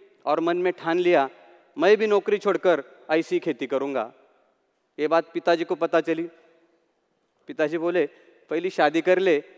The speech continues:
नहीं तो तू खेती करता है, इसलिए तेरे साथ कोई लड़की शादी भी नहीं करेगी।"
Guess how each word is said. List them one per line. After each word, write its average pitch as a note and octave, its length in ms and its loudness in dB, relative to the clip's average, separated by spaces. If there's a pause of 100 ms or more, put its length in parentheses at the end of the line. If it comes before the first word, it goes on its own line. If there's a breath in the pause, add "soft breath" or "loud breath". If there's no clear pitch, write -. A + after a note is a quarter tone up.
(320)
नहीं D#3+ 100 -6
तो F#3+ 80 -2
तू G3+ 120 -4
खेती F#3 340 -2
करता F#3+ 340 4
है, - 300 -2
इसलिए F3+ 240 -2
तेरे F#3+ 200 2
साथ F3+ 160 2
कोई F3+ 200 -2
लड़की E3+ 280 0
शादी D3 260 -2
भी C#3 100 -4
नहीं B2 140 -4
करेगी।" G2 300 -10